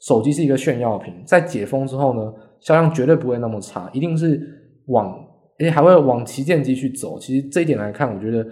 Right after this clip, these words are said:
大家是可以特别去留意手机相关的，像三星跟苹果释出的一些展望跟他们的营运看法。我认为手机的销量不会这么差，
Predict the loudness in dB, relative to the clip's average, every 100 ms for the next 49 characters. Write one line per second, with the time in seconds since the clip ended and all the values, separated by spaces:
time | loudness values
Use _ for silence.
0 | -14 0 0 2 -2 0 0 -2 -4 -4
1 | -4 -4 -6 -10 -20 _ -4 -4 0 0
2 | -2 -10 -20 _ -2 0 4 2 2 0
3 | 0 0 0 -2 0 -2 -2 -10 -8 -10
4 | -6 -4 -2 -2 -4 -6 -6 -4 -4 -6
5 | -10 -10 -16 -8 -6 -6 -8 -8 -8 -10
6 | -8 -10 -8 -12 -2 0 2 -2 -2 -6
7 | -6 -2 0 2 0 -4 -14 0 2 2
8 | -2 -6 -10 -12